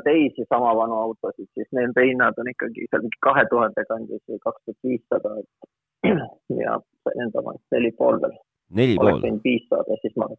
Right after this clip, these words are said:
Speaker 1: siis ma oleks päris õnnelik olnud.
Speaker 2: Noh, nii, aga siis nüüd tekib nagu põhiküsimus, et, äh, et mis sa siis nüüd edasi teed?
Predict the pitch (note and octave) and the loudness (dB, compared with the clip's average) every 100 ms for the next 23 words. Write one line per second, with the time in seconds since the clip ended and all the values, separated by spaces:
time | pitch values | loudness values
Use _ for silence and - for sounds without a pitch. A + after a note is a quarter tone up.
0 | _ _ - - A2+ - - A2 G#2+ A#2+ | _ _ -8 -4 -4 -4 -2 0 2 2
1 | G#2 G2+ - - - _ _ F2+ F2 D2+ | 0 -4 -8 -14 -14 _ _ -2 -2 0
2 | F2+ D#2+ D#2 E2 B2 A2 F#2 A2 - G2 | 0 0 0 0 -2 -2 0 0 0 -4
3 | D#2 F#2 G2 C#3 G#2 F2 E2+ D#2 D#2 - | -2 -2 4 4 4 0 0 -2 -6 -8
4 | E2+ D#2+ D2+ - D2+ - G2 G2+ D#2+ F2+ | -4 -4 -4 -6 -8 -4 -4 -4 -6 -4
5 | G#2+ F#2+ D2+ C2+ C2+ - | -2 -2 -2 -4 -6 -10